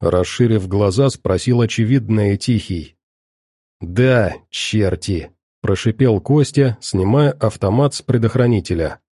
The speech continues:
«Ты нам нужен, брат!» — раздался голос снаружи. «Выходи, поговорим! Стрелять не будем, обещаю!» «Чёрт, собака сутулая!»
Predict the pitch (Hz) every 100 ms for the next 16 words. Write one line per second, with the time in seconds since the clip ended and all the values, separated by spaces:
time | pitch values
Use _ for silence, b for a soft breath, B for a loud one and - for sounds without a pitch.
0 | _ _ _ _ _ _ _ _ _ _
1 | - 127 151 175 185 190 190 156 139 123
2 | 117 165 165 120 - _ - 92 95 87
3 | 127 120 117 104 127 135 104 - 110 110
4 | 113 104 85 73 - _ _ _ _ -
5 | 113 131 165 170 156 190 143 120 123 135
6 | 147 160 143 87 - _ _ _ _ -
7 | 110 123 143 170 175 - 165 170 156 180
8 | 165 131 107 85 - - 110 143 143 -
9 | 180 160 120 87 73 _ _ _ _ _
10 | _ _ _ _ _ _ - - - 131
11 | 135 117 101 - - - 156 139 127 147
12 | 123 101 - 147 - 147 107 90 78 73